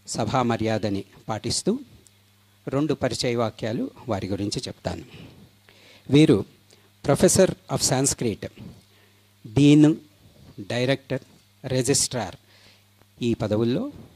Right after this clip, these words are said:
పొట్టి శ్రీరాములు తెలుగు యూనివర్సిటీలో నలభై సంవత్సరాలు, ఆ, గడపడం జరిగింది.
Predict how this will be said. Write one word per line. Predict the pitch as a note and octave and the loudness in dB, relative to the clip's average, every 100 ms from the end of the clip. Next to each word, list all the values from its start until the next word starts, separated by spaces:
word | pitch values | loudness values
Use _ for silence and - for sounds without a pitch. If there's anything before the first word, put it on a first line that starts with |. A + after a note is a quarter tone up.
| - | -2
పొట్టి | D3+ G#3 | 0 0
శ్రీరాములు | - D3+ D3 D3 D3 C3+ | 0 0 0 0 0 -2
తెలుగు | C#3 B2+ B2+ | -2 -2 0
యూనివర్సిటీలో | B2 A#2 A#2+ - A#2+ A#2+ D#3+ _ - _ _ | -2 -2 -4 -6 -6 -8 -12 _ -20 _ _
నలభై | A#2 C#3 D3 C#3+ | -6 -2 0 -2
సంవత్సరాలు, | - A#2+ C3+ E3 B2 C3 B2+ A#3 - _ _ - _ _ - _ _ - | -2 -4 -4 -4 -4 -6 -8 -14 -20 _ _ -20 _ _ -20 _ _ -16
ఆ, | - A#2 G#2 G2 - B2+ A2 | -10 -8 -8 -10 -14 -10 -8
గడపడం | A2 - A#2 | -8 -6 -6
జరిగింది. | A#2 A#2 C3 B3 | -6 -6 -8 -10